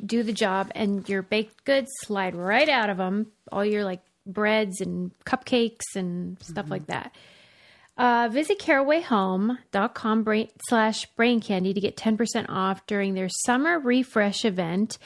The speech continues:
Speaker 1: Certain exclusions apply. That's caraway home dot com slash brain candy, or you can use our code brain candy at checkout. Caraway, it's non-toxic cookware made modern. Super nice. And they clean really easily, too, because of
Speaker 2: Really
Speaker 1: that
Speaker 2: easily.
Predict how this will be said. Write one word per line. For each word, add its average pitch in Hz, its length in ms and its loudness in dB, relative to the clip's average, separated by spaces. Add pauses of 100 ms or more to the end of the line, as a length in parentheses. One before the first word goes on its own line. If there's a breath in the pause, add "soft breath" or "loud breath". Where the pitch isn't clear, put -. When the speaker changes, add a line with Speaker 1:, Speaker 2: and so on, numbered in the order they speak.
(200 loud breath)
Speaker 1:
Certain 302 340 0
exclusions 247 640 0
apply. 190 460 -2
That's - 240 -6
caraway 302 500 2
home 240 260 2
dot 202 220 0
com 220 300 2
slash 196 240 0
brain 254 320 4
candy, 190 420 0 (300 loud breath)
or 285 240 6
you 262 100 0
can 240 140 2
use 233 160 2
our 208 100 4
code 226 340 2
brain 196 300 2
candy 185 320 2
at 180 80 -2
checkout. 202 540 -2
Caraway, 285 580 2 (240 loud breath)
it's - 160 -14
non-toxic 220 720 0
cookware 214 420 -2
made 190 240 0
modern. 170 480 -4 (300)
Super - 540 -2
nice. 180 360 -4
And 254 240 0
they 208 100 0
clean 226 340 0
really 190 200 -4
easily, 185 360 -6
too, 202 240 -6
because 156 160 -6
of - 40 4
Speaker 2:
Really 208 400 6
Speaker 1:
that 190 60 0
Speaker 2:
easily. 151 680 0